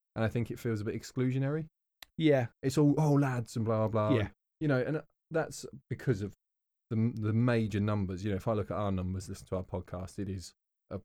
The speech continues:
Speaker 1: vastly high proportion of it is men.
Speaker 2: Yeah.
Speaker 1: But what's gonna happen if we don't get, uh, particularly young people, boys and girls,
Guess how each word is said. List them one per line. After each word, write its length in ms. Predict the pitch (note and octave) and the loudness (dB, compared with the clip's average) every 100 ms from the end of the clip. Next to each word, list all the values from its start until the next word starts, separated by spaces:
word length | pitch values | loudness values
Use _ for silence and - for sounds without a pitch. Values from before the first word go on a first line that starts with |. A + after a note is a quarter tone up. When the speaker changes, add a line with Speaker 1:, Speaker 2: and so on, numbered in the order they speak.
| - | -12
Speaker 1:
vastly 760 | G#2 A#2 A2+ G2 - - G2 | -4 2 2 2 -2 -8 -6
high 180 | - G#2 | -4 -4
proportion 480 | F2+ - G2+ G2 F#2 | -4 -4 -6 -4 -6
of 80 | F2+ | -8
it 140 | - - - | -10 -14 -12
is 100 | G#2+ | -2
men. 140 | C#3+ | 2
Speaker 2:
Yeah. 260 | C#3 B2 A#2+ - _ _ - | 4 4 2 -4 _ _ 0
Speaker 1:
But 200 | D3+ - _ _ _ _ _ _ _ - | 0 0 _ _ _ _ _ _ _ -2
what's 220 | F3+ G3+ | -2 0
gonna 140 | F#3 | -2
happen 500 | D#3 F3 - G2 F#2+ - | -2 -4 -2 -4 -4 -4
if 240 | B2 - | -4 -2
we 100 | B2+ | -2
don't 340 | C3+ C#3 B2+ - | 0 -2 -2 -4
get, 300 | G2 G2 - _ _ _ _ - | -2 -2 -6 _ _ _ _ -6
uh, 40 | A#2 | -6
particularly 500 | - C3+ - - B2+ | -4 -4 -4 -2 0
young 220 | A2+ A2 F#2+ | 0 0 -4
people, 460 | F2+ F2+ - A#2+ - _ _ _ _ _ A#2+ | -8 -10 -10 -10 -12 _ _ _ _ _ 0
boys 160 | G#2+ | 2
and 80 | G2 | 2
girls, 340 | F2+ F2+ G#2+ | -4 -6 -10